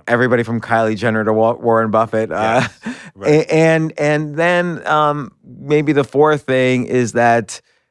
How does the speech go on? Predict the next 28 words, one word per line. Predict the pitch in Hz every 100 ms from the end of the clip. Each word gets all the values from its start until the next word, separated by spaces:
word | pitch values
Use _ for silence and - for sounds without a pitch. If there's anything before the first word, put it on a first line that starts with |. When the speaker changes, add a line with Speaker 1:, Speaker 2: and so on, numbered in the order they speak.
| _ _
Speaker 1:
there's | 120 120 117
something | - 131 120 127 123 -
accomplished | - 98 - 110 120 147 147 135
maybe | 147 147 160 156 151 - - - 95
by | - 135
the | 139 135
end. | 151 151 139
Like, | 120 113 - _ -
like | 120
with | 127
Speaker 2:
Right. | -
Speaker 1:
Shark | 151 143 127
Tank, | 123 113 101 -
someone | - 131 127 120 117 107 -
Speaker 2:
Yeah, | 110 117
yeah. | 101
Speaker 1:
gets | 98 123
their | 123
business | 107 131 110 104
funded. | - 104 101 98 87 - -
With | 117 117
The |
Bachelor, | 113 127 131 117 113
someone | - 120 117 113 107 -
maybe | 123 117
Speaker 2:
Yeah. | 92
Speaker 1:
gets | 107 113 120
married. | 127 123 107